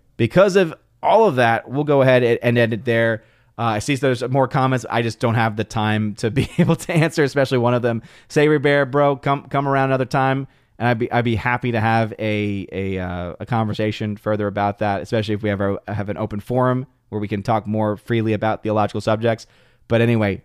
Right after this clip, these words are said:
you guys seriously are all amazing and beautiful people.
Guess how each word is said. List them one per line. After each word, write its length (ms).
you 100
guys 340
seriously 460
are 120
all 200
amazing 640
and 340
beautiful 240
people. 420